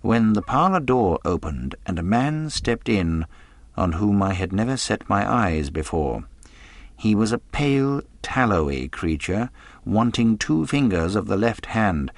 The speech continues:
and though he wore a cutlass, he did not look much like a fighter. I had always my eye open for seafaring men with one leg or two,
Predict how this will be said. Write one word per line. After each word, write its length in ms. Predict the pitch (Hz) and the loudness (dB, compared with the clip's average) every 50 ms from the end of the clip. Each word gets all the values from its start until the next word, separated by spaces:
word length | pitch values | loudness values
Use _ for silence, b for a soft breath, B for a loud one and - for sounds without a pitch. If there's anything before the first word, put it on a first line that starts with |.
| B B B B B B B B - | B B B B B B B B -2
and 220 | - 98 98 87 | 0 0 2 2
though 200 | 87 107 123 139 | 2 2 2 2
he 160 | 139 147 160 | 2 0 0
wore 240 | 135 143 143 135 127 - | 0 2 2 0 0 0
a 40 | 117 | -2
cutlass, 640 | - - - 107 107 - - 82 78 - - - - b b b b b - | -4 -4 -4 -4 -2 -2 -4 -4 -4 -4 -6 -8 -10 b b b b b -6
he 120 | - 110 | -2 -2
did 160 | - 104 95 | 0 0 0
not 280 | 98 113 113 117 - 120 | 2 2 0 0 0 0
look 240 | 117 113 - - 117 | 0 0 0 0 0
much 320 | 117 113 104 - - - | 0 0 0 -2 -2 -2
like 180 | 98 101 98 92 | -2 -2 -2 -2
a 80 | 92 | -6
fighter. 480 | 85 - 120 120 104 80 82 69 60 - - B B B B B B B B B - | -4 -2 -2 -2 0 -2 -4 -4 -6 -8 -14 B B B B B B B B B -2
I 120 | - 107 | 0 0
had 260 | 107 104 107 107 104 101 - | 0 0 0 0 -2 -2 -2
always 480 | - 135 147 143 120 117 76 69 65 80 | 0 0 2 2 2 0 0 -2 -2 -2
my 160 | 95 95 98 | -2 -2 0
eye 380 | 85 101 113 110 104 95 85 - | 0 0 0 2 2 0 0 0
open 480 | - 110 104 - 90 85 90 110 117 | 0 0 0 0 -2 -2 0 0 0
for 160 | 101 101 92 | 0 -2 -4
seafaring 680 | 90 - 107 107 104 90 104 107 107 95 98 95 95 101 | -2 0 2 2 2 2 2 0 2 2 0 2 2 2
men 380 | 113 107 87 101 127 135 120 | 2 2 2 2 2 2 2
with 200 | 123 104 85 82 | 0 0 0 0
one 220 | 92 104 113 110 110 | 0 0 2 2 4
leg 240 | 113 120 127 123 | 4 2 2 2
or 180 | 107 110 113 110 | 2 2 0 0
two, 440 | - - 160 185 143 92 76 71 | 0 0 2 2 2 2 0 -2